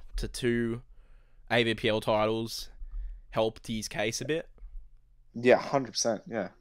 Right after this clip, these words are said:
Speaker 1: Yeah.
Speaker 2: If you're winning two A V P Ls, you're doing something right.
Speaker 1: Yeah.
Speaker 2: Like, <laughs>
Speaker 1: And
Speaker 2: you, you,
Speaker 1: obviously
Speaker 2: there's
Speaker 1: he's
Speaker 2: no other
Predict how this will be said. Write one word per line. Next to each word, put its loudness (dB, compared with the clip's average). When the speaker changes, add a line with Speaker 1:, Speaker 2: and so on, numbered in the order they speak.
Speaker 1:
Yeah. 0
Speaker 2:
If 2
you're 6
winning 6
two 4
A 10
V 8
P 4
Ls, 8
you're 2
doing 2
something -2
right. -2
Speaker 1:
Yeah. 0
Speaker 2:
Like, -10
<laughs> -20
Speaker 1:
And 2
Speaker 2:
you, 4
you, 6
Speaker 1:
obviously 0
Speaker 2:
there's -4
Speaker 1:
he's -2
Speaker 2:
no 6
other 8